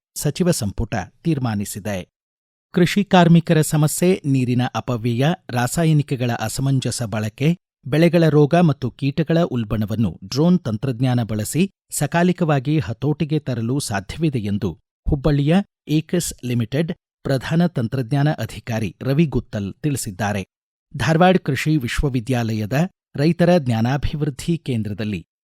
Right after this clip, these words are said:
ರಾಷ್ಟ್ರೀಯ ಕೃಷಿ ವಿಕಾಸ ಯೋಜನೆ ಅಡಿ ಸಂಘಟಿಸಿದ ಕೃಷಿ ಚಟುವಟಿಕೆಯಲ್ಲಿ ಡ್ರೋನ್ ಬಳಕೆ ರಾಷ್ಟ್ರೀಯ ಸಮ್ಮೇಳನಕ್ಕೆ ಚಾಲನೆ ನೀಡಿ ಅವರು ಮಾತನಾಡಿದರು.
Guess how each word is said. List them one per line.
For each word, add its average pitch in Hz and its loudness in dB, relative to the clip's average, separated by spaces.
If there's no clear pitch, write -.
ರಾಷ್ಟ್ರೀಯ 170 2
ಕೃಷಿ 151 -4
ವಿಕಾಸ 123 -4
ಯೋಜನೆ 110 -2
ಅಡಿ 123 -4
ಸಂಘಟಿಸಿದ 117 -4
ಕೃಷಿ 165 2
ಚಟುವಟಿಕೆಯಲ್ಲಿ 147 2
ಡ್ರೋನ್ 120 0
ಬಳಕೆ 113 0
ರಾಷ್ಟ್ರೀಯ 185 2
ಸಮ್ಮೇಳನಕ್ಕೆ 127 0
ಚಾಲನೆ 113 -2
ನೀಡಿ 98 -4
ಅವರು 113 -2
ಮಾತನಾಡಿದರು. 107 0